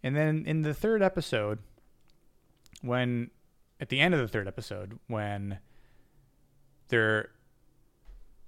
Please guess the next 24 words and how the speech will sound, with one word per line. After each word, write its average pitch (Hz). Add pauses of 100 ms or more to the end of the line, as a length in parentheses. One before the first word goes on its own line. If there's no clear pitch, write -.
(520)
Bo-Katan 143
and, 120
and 117
Din 117
Djarin 113
are 110
going 110
back 107
to 101 (680)
Bo-Katan's 107
castle 120 (960)
that -
she 107
has 98
in 98
a, 95 (160)
another 110
planet 104
in 101
the 98
system 131
of 101
Mandalore. 95 (800)
They're 131